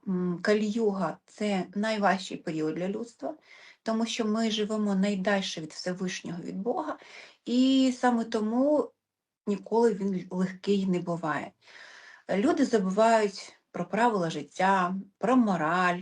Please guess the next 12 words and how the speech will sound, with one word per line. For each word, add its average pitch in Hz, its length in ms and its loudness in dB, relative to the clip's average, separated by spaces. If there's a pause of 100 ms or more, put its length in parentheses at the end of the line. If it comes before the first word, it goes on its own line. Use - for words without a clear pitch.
(120)
про 254 180 -2
принципи. 185 800 -4 (400)
Тому 370 280 0 (100)
так, - 420 -2
звичайно, 262 520 0
повинно 208 400 -2
було 175 220 -4
щось 185 300 -6
відбутися. 165 680 -10 (240)
І 208 100 -6
ці 262 200 -6
коливання, 220 840 0